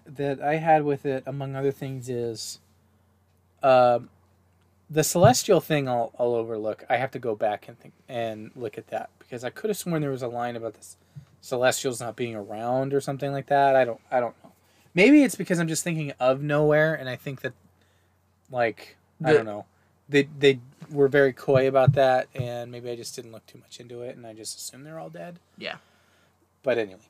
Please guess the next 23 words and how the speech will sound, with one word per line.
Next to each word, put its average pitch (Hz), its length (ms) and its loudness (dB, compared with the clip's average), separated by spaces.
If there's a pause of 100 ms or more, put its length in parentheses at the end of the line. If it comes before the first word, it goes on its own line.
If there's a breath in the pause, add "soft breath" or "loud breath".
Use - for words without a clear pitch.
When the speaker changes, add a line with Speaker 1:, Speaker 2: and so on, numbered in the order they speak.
(220)
Speaker 1:
um, 143 480 4 (920)
I 147 120 4
did 185 260 2
like 175 540 4 (1500)
how 143 260 4
everyone 143 360 4
had, 139 160 0
like, 131 180 -2
their 131 180 0
own 123 160 -2
ability. 147 560 -2
That 135 160 0
was, 135 160 -8 (220)
that 123 180 2
was 135 100 -8
pretty 143 300 -8
cool. 156 380 -2 (680)
Um, 123 500 2 (1600)
I 156 120 -2
just 160 340 -4
didn't 185 280 0
like 143 440 -2
this, - 360 -2